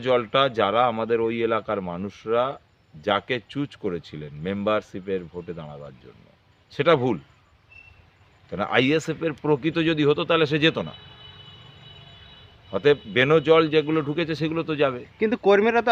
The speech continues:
Speaker 2: আইএসএফ দেখে ভোট দিয়েছে।
Speaker 1: কর্মী, সমর্থক, ভোটার আইএসএফকে দেখেই দিয়েছেন, এবং ভোট এখানে, আহ, আইএসএফের দেখে যেমন দিয়েছেন, তেমন কাজের যেগুলো প্রয়োজন সেগুলোর জন্য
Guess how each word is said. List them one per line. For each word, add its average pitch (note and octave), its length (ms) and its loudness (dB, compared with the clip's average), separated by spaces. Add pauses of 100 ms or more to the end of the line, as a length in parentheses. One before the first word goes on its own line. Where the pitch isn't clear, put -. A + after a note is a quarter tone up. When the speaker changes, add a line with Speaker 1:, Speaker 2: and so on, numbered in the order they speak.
Speaker 2:
আইএসএফ F#3 380 2
দেখে E3+ 240 0
ভোট B2+ 120 0 (100)
দিয়েছে। B2 280 -4 (500)
Speaker 1:
কর্মী, A2 300 0 (140)
সমর্থক, A2 420 -2 (120)
ভোটার A2+ 340 2 (420)
আইএসএফকে G#2+ 560 -6
দেখেই A#2+ 320 -6
দিয়েছেন, A2+ 340 -10 (720)
এবং F#2 180 2 (200)
ভোট F#2+ 160 -2 (100)
এখানে, G#2+ 340 -4
আহ, - 680 -16 (100)
আইএসএফের G#2 600 -2
দেখে A2 260 -6
যেমন A2 260 -2
দিয়েছেন, G#2+ 360 -6
তেমন G#2 160 -6 (140)
কাজের G2 280 0 (100)
যেগুলো G#2+ 280 -4 (1000)
প্রয়োজন A#2 400 0 (560)
সেগুলোর A2+ 400 -2
জন্য A#2 160 -4